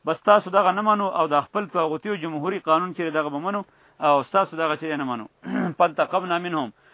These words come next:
نو پس موږ بدله واخیستله، "منهم"، د هغې نه. "فانتقمنا من المكذبين للرسل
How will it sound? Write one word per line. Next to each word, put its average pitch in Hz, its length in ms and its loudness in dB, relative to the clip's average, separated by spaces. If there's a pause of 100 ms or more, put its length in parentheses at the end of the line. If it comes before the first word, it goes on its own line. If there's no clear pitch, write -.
(140)
نو 147 100 -4
پس 143 220 -6
موږ 185 200 -6
بدله 160 280 0
واخیستله، 165 460 0
"منهم"، 165 280 -6
د 156 60 -4
هغې 160 240 0
نه. 175 160 -2 (340)
"فانتقمنا 196 680 0
من 175 180 -4
المكذبين 170 760 -4
للرسل 147 600 -2